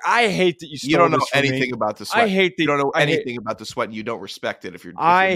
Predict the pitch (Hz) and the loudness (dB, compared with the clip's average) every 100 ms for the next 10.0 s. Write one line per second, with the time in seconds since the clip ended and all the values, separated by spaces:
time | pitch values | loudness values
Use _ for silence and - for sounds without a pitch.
0 | 147 127 160 180 - 160 131 131 120 117 | -2 -4 0 -2 0 -4 0 0 2 0
1 | 117 120 135 123 107 - 120 110 104 - | -2 -4 -6 -2 -2 -2 -4 -4 -8 -10
2 | - _ _ _ _ _ _ _ _ _ | -20 _ _ _ _ _ _ _ _ _
3 | _ _ _ _ _ - 220 220 233 214 | _ _ _ _ _ -2 0 4 4 4
4 | 226 254 349 - - _ _ - 359 370 | 0 -2 -4 -6 -18 _ _ -6 -4 -4
5 | 403 403 - - 175 196 254 233 226 277 | -4 -4 -8 -2 -2 -2 -2 4 6 6
6 | 240 165 220 233 226 208 202 196 180 170 | 6 4 2 2 4 4 4 2 2 -2
7 | 160 160 147 131 107 _ _ - 196 - | 2 2 2 -2 -10 _ _ 0 0 0
8 | 202 180 170 147 131 160 180 175 170 156 | -2 -2 -4 -6 -4 2 4 4 2 -2
9 | - _ 156 151 120 - 165 156 151 | -10 _ 0 2 0 0 2 2 0